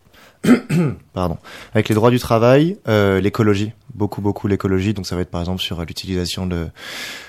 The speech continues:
de l'huile de palme, sur, euh, enfin, tout plein de problèmes écologiques, trop, le fait de produire trop de déchets, euh, un peu tout ça. Donc on a beaucoup, on a une grosse base là-dessus aussi.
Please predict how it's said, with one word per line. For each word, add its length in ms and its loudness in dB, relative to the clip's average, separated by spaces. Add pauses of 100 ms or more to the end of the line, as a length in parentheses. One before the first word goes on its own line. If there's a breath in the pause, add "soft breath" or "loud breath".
(180 loud breath)
de 100 -2
l'huile 200 0
de 100 2
palme, 680 2
sur, 300 -4
euh, 420 -2
enfin, 260 -4
tout 140 -4
plein 260 -2
de 60 -4
problèmes 240 0
écologiques, 380 0
trop, 160 -4
le 120 0
fait 140 -2
de 80 -2
produire 300 -2
trop 160 -2
de 60 -4
déchets, 280 0
euh, 720 2
un 60 -2
peu 120 -6
tout 140 -12
ça. 280 2
Donc 140 -6
on 60 -2
a 60 -2
beaucoup, 320 -4
on 80 0
a 40 -2
une 80 -2
grosse 240 -2
base 200 2
là-dessus 240 -2
aussi. 300 -2